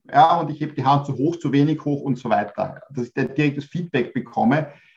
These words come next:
um eben auch zum Beispiel zu verhindern, dass die Leute die Übungen zwar machen, aber falsch machen.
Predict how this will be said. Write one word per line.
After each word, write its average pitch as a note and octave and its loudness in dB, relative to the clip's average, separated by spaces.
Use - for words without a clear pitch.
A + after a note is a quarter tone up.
um F3 -6
eben D3+ 0
auch D3 -2
zum C#3 -6
Beispiel C#3 2
zu C#3+ -4
verhindern, C#3 2
dass C#3+ -4
die C3 -8
Leute A#2+ 0
die - -6
Übungen B2+ 0
zwar A#2 0
machen, G#2 2
aber - -6
falsch - -4
machen. - -10